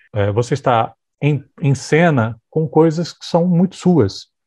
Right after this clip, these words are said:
A pergunta é se fazer, ao longo desses anos que você apresenta, Aos cinquenta,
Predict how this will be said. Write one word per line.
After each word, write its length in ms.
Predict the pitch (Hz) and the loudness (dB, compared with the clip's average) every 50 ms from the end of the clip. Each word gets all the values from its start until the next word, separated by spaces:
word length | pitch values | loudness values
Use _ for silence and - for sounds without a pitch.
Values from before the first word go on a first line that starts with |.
| _ _ _ _ _ _ _ | _ _ _ _ _ _ _
A 80 | - 107 | -10 -2
pergunta 540 | - 151 135 123 151 175 196 185 214 196 147 | 0 2 2 2 2 0 2 2 2 2 4
é 180 | 120 107 110 | 4 2 0
se 260 | 104 - - - 143 | -2 -4 -8 -8 -8
fazer, 680 | 123 - - - 160 147 123 117 143 165 202 208 170 156 - | -8 -4 0 2 2 2 2 2 4 4 4 4 2 0 -2
ao 140 | - 127 127 | 0 0 2
longo 220 | 156 170 160 147 | 2 0 0 0
desses 360 | 139 147 139 - 135 113 104 | -2 -2 -4 -4 -6 -4 -4
anos 200 | 131 147 143 - | -4 -4 -4 -6
que 80 | _ 135 | _ -6
você 260 | 120 120 - - 131 | -4 -4 -4 -2 -4
apresenta, 640 | 113 - - 117 101 98 127 143 143 139 - 117 110 | -2 0 0 0 2 2 0 -2 -2 -4 -4 -6 -4
Aos 240 | - 113 120 120 - | -2 -2 -2 -2 -4
cinquenta, 500 | 127 110 - 127 113 101 - 123 123 | -10 -6 -4 -4 -4 -2 -4 -6 -6